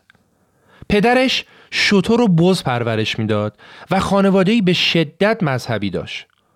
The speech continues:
اون تنها پسر خانواده بود که زنده مونده بود. بقیه پسرا تو بچگی مرده بودن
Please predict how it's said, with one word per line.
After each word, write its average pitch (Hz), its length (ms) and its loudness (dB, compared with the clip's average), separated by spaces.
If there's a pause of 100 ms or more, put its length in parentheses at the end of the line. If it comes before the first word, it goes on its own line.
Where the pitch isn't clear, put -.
(640)
اون 285 160 2
تنها 175 480 0
پسر 208 440 -2
خانواده 135 500 -2
بود 156 160 -2
که 131 140 -2
زنده 113 340 0
مونده 107 260 -2
بود. 98 280 -6 (560)
بقیه 208 420 0
پسرا 175 600 0
تو 156 120 -4
بچگی 160 500 0
مرده 151 340 2
بودن 123 400 -2